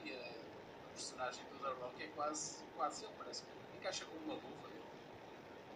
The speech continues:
Pegou no, no Rocky, o Rocky Johnson pegou no, no The Rock e lá foi.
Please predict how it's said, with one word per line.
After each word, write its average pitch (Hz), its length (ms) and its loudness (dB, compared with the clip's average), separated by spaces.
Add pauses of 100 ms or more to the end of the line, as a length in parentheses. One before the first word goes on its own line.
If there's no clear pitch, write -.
(720)
Pegou 156 160 4
no, 156 140 8
no 151 560 4
Rocky, - 180 6 (100)
o 151 120 6
Rocky 156 200 6
Johnson 151 420 4
pegou 151 260 2
no, 151 140 2
no 151 1120 -4
The 143 60 2 (100)
Rock 156 260 2 (1300)
e - 40 2
lá 190 80 10
foi. - 220 -4